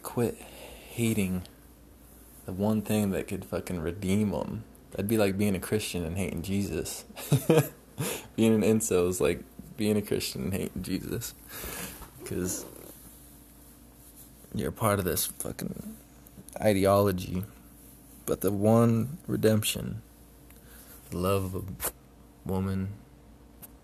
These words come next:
that you care about. That's the one thing that could save these incels, and they can have it. But if they had it, then they'd have to give up their ideology, you know?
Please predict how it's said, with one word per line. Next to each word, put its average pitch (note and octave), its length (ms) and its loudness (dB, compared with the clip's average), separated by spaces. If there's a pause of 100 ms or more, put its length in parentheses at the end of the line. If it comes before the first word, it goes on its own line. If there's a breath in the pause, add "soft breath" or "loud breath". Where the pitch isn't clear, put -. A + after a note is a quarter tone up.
(720)
that - 120 -6
you F2+ 100 -4
care - 260 -2
about. - 340 -6 (240)
That's - 220 -2
the - 100 -8
one G2 220 -4
thing G2 220 -4
that - 100 -8
could - 120 -10
save - 280 -6 (360)
these - 180 -10
incels, - 440 -6
and - 100 -6
they G#2 60 -4
can A#2 140 -6
have A2 280 0
it. G2 180 -2 (2750 loud breath)
But C#2 160 -2
if F2+ 120 -6
they F#2 140 2
had G2+ 280 4
it, G2 200 -2
then E2 120 -4
they'd F2 160 -2
have F2+ 160 -2
to E2+ 80 -8
give F2 180 -2
up F#2+ 140 -2
their F#2 140 -2
ideology, F#2+ 720 -2 (960)
you F#2 80 -6
know? F#2 160 -6